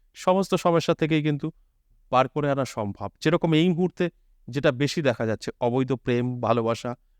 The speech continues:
বিচ্ছেদ, বশীকরণ, শত্রু দমন এবং ব্যবসায় সফলতা, চাকরিতে সফলতা, বিবাহিত জীবনে সফলতা এবং বেশ কিছু গোপনীয় রোগ যেটা পুরুষ মহিলাদের থাকে,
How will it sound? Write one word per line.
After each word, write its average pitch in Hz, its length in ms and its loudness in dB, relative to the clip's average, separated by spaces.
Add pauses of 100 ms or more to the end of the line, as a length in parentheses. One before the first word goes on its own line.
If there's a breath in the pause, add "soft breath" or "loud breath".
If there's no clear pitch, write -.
(100)
বিচ্ছেদ, 135 400 0
বশীকরণ, 143 520 -2
শত্রু 139 320 -4
দমন 160 280 2 (380)
এবং 147 220 -2
ব্যবসায় 143 360 2
সফলতা, 175 420 0
চাকরিতে 160 440 -2
সফলতা, 165 420 0
বিবাহিত 143 380 0
জীবনে 160 320 -2
সফলতা 151 460 -6 (1000)
এবং 175 260 2
বেশ 185 320 2
কিছু 160 280 -2 (720)
গোপনীয় 156 520 2
রোগ 123 420 2
যেটা 110 300 -2 (440)
পুরুষ 131 280 -6
মহিলাদের 110 440 2
থাকে, 113 300 2